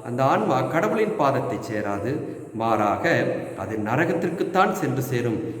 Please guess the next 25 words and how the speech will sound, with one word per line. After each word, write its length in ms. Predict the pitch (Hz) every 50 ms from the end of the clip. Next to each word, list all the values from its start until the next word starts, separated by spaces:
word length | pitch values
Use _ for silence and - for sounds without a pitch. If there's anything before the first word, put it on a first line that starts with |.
| - -
என்பதை 340 | 123 123 123 120 117 117 143
நாம் 260 | 120 107 101 104 113
விசுவாசபூர்வமாக 1000 | 135 - 139 214 208 196 190 196 196 196 - 143 139 127 120 - 110 110 - 151
ஏற்றுக்கொண்டிருக்கின்றோம். 960 | 135 110 - - - - 110 110 101 95 98 98 - 95 95 90 - - - - - - - - - -
ஆக 460 | - 143 143 127 - 107 101 98 98 98 95 - - - - -
மனிதனின் 640 | 110 123 143 165 214 214 - - 208 196 185 147
வாழ்க்கையில் 680 | 117 127 135 151 175 170 - 175 151 120 107 110 110 104 - - - - - 104 110
நிறைய 480 | 127 147 156 190 208 - - - -
சுழற்சிகள் 640 | 151 - 165 156 160 165 160 165 170 175 165 151 127
நடந்து 320 | 113 110 117 139 - 160
கொண்டே 360 | 156 156 156 151 180 185 165
இருக்கிறது 500 | 135 127 127 127 135 123 113 - 120 120 117 101 - - - - - -
என்பதைத்தான் 680 | 127 127 143 147 143 127 120 110 - - 127 151 220 226
இன்றைய 280 | 185 143 - 123 117 110
முதல் 240 | 113 127 - 240 262
வாசகத்தில் 960 | 202 151 131 117 - 117 107 110 - - 180 156 113 104 - - - - - -
சபை 340 | - - 180 185 185 208 196
உரையாளர் 480 | 175 151 135 131 127 120 113 117 - 170
நமக்கு 300 | 139 120 110 107 110 110
எடுத்து 200 | 127 131 - 151
கூறுகின்றார். 640 | 151 - 113 104 - 98 92 - 90 87 80 - - - - - - -
அதில் 340 | 95 104 104 110 113 110 110
மிக 260 | - - - 170 175
முக்கியமான 640 | 156 151 - - - 180 175 165 165 185 214 - -
சுழற்சி 680 | - 147 120 107 101 104 - 113 110 110 113 - -